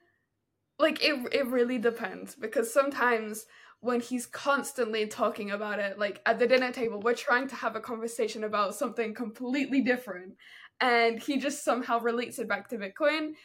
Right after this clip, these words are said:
It's really annoying. But at the same time, it's kind of incredible. It's, like, he's going to, like, help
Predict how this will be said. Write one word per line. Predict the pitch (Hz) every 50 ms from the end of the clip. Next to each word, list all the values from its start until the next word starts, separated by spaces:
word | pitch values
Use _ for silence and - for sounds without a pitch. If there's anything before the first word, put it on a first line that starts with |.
| - -
It's | - 240 220 254
really | 262 240 240 254 254 247 247 226
annoying. | 214 214 226 220 196 - 73 - - 247 - _ _ _ _ - - _
But | - 247 254
at | 247 226 -
the | 254 269
same | - 339 294 302 330 330 320
time, | 311 254 220 202 202 202 208 208 214 233 _ _ - - - _ _ _ _ _ _
it's | - 262 269 269 262 - - - - - - - - - _ _ _ _ _ _ _ _ _ _ _ - -
kind | - - 277 330 453
of | 440 320
incredible. | 302 240 233 226 - 254 240 247 240 - 196 190 190 185 - - - _ _ _ _ _ _ _ -
It's, | 240 233 226 233 - - - - - _ _ -
like, | 247 247 226 - - - _ _ _ _ _ _ -
he's | 247 - 277 277 262 254
going | 262 277 269 269 269 277 285 277 269 - -
to, | 294 269 262 262 254 247 240 240 233 - _ _ _ _ _ _ _ _ _ _ _ _ _ _ _ _ _ _ _ _ _ _ _ _ -
like, | 240 240 - - - - -
help | - - - 262 247 208 - - -